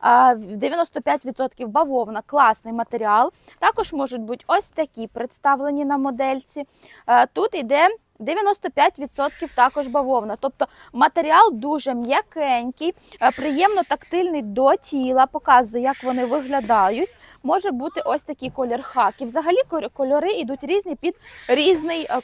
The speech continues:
колір одягу. Тут іде така резиночка, яка не буде тиснути, такі пласкі шви, які не будуть натирати.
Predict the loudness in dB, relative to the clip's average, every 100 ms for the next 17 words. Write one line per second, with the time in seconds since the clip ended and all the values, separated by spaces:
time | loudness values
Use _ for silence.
0 | 0 0 2 -2 -2 -2 -2 -2 -2 -2
1 | -6 -8 _ _ _ _ -20 -8 -6 0
2 | 0 0 _ -10 -4 -2 -2 -4 -4 -4
3 | -4 -6 -8 -2 0 0 0 -2 -2 -4
4 | -4 -4 -4 -8 -6 -8 -6 -8 -8 -12
5 | -6 -4 -4 -6 -12 -12 -12 -12 -8 -4
6 | -4 -6 -8 -6 -8 -8 -8 -8 -8 -6
7 | -4 -6 -6 -8 -8 -10